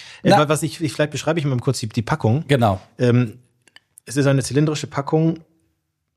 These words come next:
Speaker 1: die unter anderem mit neunzehnhundertvierzehn bis neunzehnhundertachtzehn auf The Great War hinweist. Äh, es gibt, ist das eine Nelke? Eine rote
Speaker 2: Nein.
Speaker 1: Nelke? Ist,
Speaker 2: Nein.
Speaker 1: das, das haben die Engländer, ne?
Speaker 2: Nein, es ist das Gleiche.
Speaker 1: Es ist keine Nelke?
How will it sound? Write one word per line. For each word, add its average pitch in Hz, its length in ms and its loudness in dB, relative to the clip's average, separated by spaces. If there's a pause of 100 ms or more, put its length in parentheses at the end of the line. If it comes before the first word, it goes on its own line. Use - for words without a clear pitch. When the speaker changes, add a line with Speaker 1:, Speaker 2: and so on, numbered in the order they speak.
(380)
Speaker 1:
die 123 260 -2
unter 135 320 -2
anderem 131 440 0 (580)
mit 127 180 -4
neunzehnhundertvierzehn 131 560 0
bis 120 120 -2
neunzehnhundertachtzehn 117 580 -2
auf 110 160 -4 (100)
The 113 100 0
Great 104 280 0
War 110 260 2
hinweist. 127 760 -2 (720)
Äh, 156 160 2
es - 100 -12
gibt, - 220 -12
ist - 100 -12
das 135 160 -2
eine 123 80 4
Nelke? 131 560 0 (480)
Eine 107 100 0
rote 127 220 2
Speaker 2:
Nein. 120 80 2
Speaker 1:
Nelke? 135 320 0
Ist, 123 140 -6
Speaker 2:
Nein. 123 80 2 (100)
Speaker 1:
das, 92 80 -2
das 139 160 -2
haben 135 100 0
die 147 120 -2
Engländer, 107 420 0
ne? 147 220 -2 (420)
Speaker 2:
Nein, 110 440 0 (280)
es 120 140 0
ist 180 180 -2
das 151 160 0
Gleiche. 131 520 0 (1000)
Speaker 1:
Es - 80 -16
ist 131 100 -12
keine 160 220 0
Nelke? 98 500 0